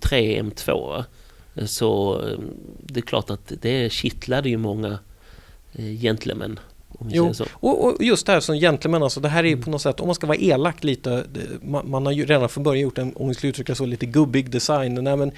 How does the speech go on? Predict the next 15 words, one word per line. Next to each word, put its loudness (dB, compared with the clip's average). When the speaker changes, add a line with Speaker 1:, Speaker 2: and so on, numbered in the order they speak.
Speaker 2:
och 4
i 8
det 10
meningen 4
faktiskt -2
också -4
något -4
positivt. -6
Man -2
har -2
byggt -6
kameror -2
som -4
är, -4
eh, -10